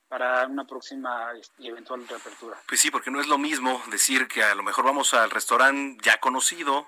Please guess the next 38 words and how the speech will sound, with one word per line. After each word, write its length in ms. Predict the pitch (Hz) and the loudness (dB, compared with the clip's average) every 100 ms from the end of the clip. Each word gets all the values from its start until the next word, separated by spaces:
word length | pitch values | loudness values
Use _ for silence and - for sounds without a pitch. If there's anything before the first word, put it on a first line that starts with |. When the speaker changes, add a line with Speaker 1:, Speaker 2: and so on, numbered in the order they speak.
| - | -10
Speaker 2:
¿no? 380 | 98 104 202 247 | -6 -4 -6 -8
Porque, 300 | 101 101 95 | -12 -10 -10
pues, 160 | - 98 | -8 -8
además 480 | 92 92 123 127 - - - | -4 0 2 2 -2 -12 -10
ya 100 | 92 | -6
tiene 220 | - 98 | -4 -4
mucha 240 | - 107 123 | -6 -4 -4
difusión, 560 | 117 139 123 165 185 | -4 -4 0 4 4
o 80 | 123 | 4
quizá 340 | - 98 120 120 | -4 -2 2 4
algún 300 | 117 117 120 | 2 -2 2
antro 440 | 139 147 127 135 | 4 4 0 -2
que 120 | 131 | -4
ahorita 280 | 90 104 - | -8 -10 -10
tiene 180 | - 110 | -12 -12
el 60 | 110 | -6
giro, 240 | - 156 - - - | -4 -4 -6 -14 -6
que 100 | 151 | 2
ir 120 | 180 | 4
algo, 240 | 160 151 | 4 6
a 40 | 135 | 4
lo 80 | |
mejor 180 | 131 160 | 4 2
a 40 | 165 | 2
un 100 | 165 | 0
salón 240 | 165 165 | 0 0
de 120 | 170 | -2
fiestas, 400 | 214 220 185 151 | -2 0 0 -2
¿no? 160 | 156 220 170 135 | -2 -2 -2 0
Vamos 320 | 196 214 190 | -2 0 0
al 140 | 165 | 0
salón 200 | 160 175 | -2 -6
de 100 | 180 | -8
fiestas 340 | - 165 165 156 | -10 -12 -10 -6
de 120 | 151 | -4
Cepillín 480 | 151 - 147 185 185 | -2 -2 -6 -2 -2
a 60 | |
comer. 340 | 165 254 269 | 2 2 0